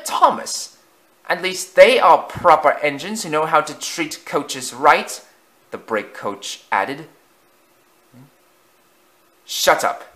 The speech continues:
snapped Afton. I am a proper engine. Better than Tiny Thomas or Old Iron Edward. Now come along. The guard's whistle blew, and Afton huffed out of the station in a rage.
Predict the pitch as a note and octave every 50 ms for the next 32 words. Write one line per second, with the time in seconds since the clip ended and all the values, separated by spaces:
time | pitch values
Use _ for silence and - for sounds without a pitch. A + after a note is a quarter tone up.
0 | _ _ - - - - - A2 F#2 - - - - - G#2 F#2 - - - A#2+
1 | C3+ C3 - _ _ _ _ _ _ _ _ _ - D#3 F3+ G3 G#3+ A3 - -
2 | - G3+ G#3+ G3 F3 A#2 G#2 F#2 - - A#2 - - - C3 G#2+ - G#2 F#2+ F2+
3 | F2 E2+ - - F2 E2+ _ _ _ _ _ _ _ _ _ - - D3+ C#3+ C#3+
4 | C#3+ C3+ B2+ B2 A#2 A2 - - - C#3 B2 A2+ G#2+ - - - - F#3 D#3+ A2+
5 | A2 A#2 - - - C#3 C3 C3 - E3 C#3+ D3 D3 - - C#3 C3 B2+ B2 A2+
6 | - - - F3 E3 - - - - - - _ _ _ _ _ _ _ _ _
7 | - - B2 B2 B2 - - A3+ A3 G3 C#3+ A2+ F#2+ - - - - - _ _
8 | _ _ _ _ _ _ _ _ _ _ _ _ _ _ _ _ _ _ _ _
9 | _ _ _ - G2+ - A#2+ B2+ C#3+ D3 - - A2 B2+ B2 - - G2 - -
10 | C3 C#3 C3 G2 F#2 G2+ A2+ A2+ - _ _ _ - G#2 G#2 - - C3 B2 -
11 | - - A2+ A2+ A2+ - - - C#3+ C#3+ - - - - B2+ B2 A#2+ A2 - A2
12 | - - - C#3 C3 B2+ - - B2 B2 A2+ - B2+ A2+ A2 G#2+ A2 A2+ A2 F#2+
13 | - - - - - - -